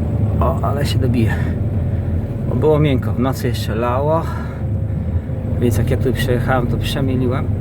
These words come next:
I teraz, i teraz już jest domilone do twardszego.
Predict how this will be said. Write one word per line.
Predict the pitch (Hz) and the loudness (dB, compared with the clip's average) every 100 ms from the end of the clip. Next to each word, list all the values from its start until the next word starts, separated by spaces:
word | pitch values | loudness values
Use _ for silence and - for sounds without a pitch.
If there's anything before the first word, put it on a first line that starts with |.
| - - - - - - - - - - - 160 | -2 -2 -2 -2 -4 -4 -2 -2 -2 -2 0 0
I | 165 | 2
teraz, | 135 131 135 139 - - - - - - - - - - - - - - - - - - 107 - 110 | 2 2 2 0 0 -2 -2 -2 -2 -2 -2 -2 -4 -2 -2 0 0 2 2 2 0 0 0 2 2
i | 120 | 2
teraz | 113 113 110 - - | 2 2 2 2 0
już | - | 0
jest | 120 - - - - - | 0 0 0 0 0 0
domilone | 135 131 120 120 123 | 2 4 4 2 2
do | 113 107 | 0 -2
twardszego. | - 110 110 127 110 151 | -2 -2 -2 0 0 0